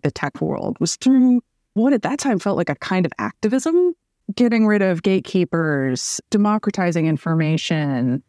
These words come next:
raising up voices that hadn't been heard before.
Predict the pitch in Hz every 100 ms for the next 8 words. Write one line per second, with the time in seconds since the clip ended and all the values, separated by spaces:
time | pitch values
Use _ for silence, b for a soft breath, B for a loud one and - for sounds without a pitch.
0 | _ _ - 196 214 220 226 202 196 160
1 | 175 170 175 156 139 - 165 151 151 147
2 | 147 147 - - 139 - 92 95